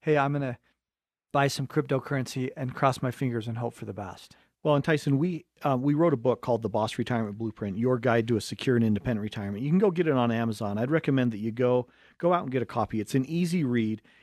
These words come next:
Speaker 2: It's one of the best things that you could read right now to help you survive this coming bear market. And, you know, what's gonna happen, um, that plan is gonna help you feel confident as you move through
Speaker 1: Yes.
Speaker 2: retirement. And,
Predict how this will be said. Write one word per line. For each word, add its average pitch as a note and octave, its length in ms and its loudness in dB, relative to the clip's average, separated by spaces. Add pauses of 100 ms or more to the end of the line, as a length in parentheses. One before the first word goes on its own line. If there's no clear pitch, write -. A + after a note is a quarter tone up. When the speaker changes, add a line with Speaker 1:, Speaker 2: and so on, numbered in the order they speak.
(140)
Speaker 2:
It's E3+ 220 2
one E3+ 200 2
of E3+ 120 2
the C#3 100 2
best C#3 380 -4
things C#3 240 2
that A#2+ 80 -2
you A2+ 160 0
could G#2 240 -4
read A#2 200 2
right A2+ 240 0
now A2 240 -4
to - 140 -4
help D3 460 2
you B2 280 2 (280)
survive A#2+ 800 2
this A#2 240 -2
coming C3 420 2
bear A#2 300 2
market. A2 500 0 (140)
And, A#2 320 -4 (320)
you C3 100 -2
know, B2 120 4
what's B2+ 320 0
gonna E3+ 200 2
happen, C#3 560 2 (480)
um, A2 300 -4 (160)
that A#2 320 -6
plan A2+ 640 -2 (400)
is B2 160 -4
gonna B2+ 180 4
help D3 320 2
you C#3 100 4
feel B2+ 280 0
confident A#2 640 -2 (220)
as A#2 160 -4
you A#2+ 100 2
move B2 240 2
through B2+ 280 0
Speaker 1:
Yes. - 20 2
Speaker 2:
retirement. A#2 720 0
And, A#2 360 -4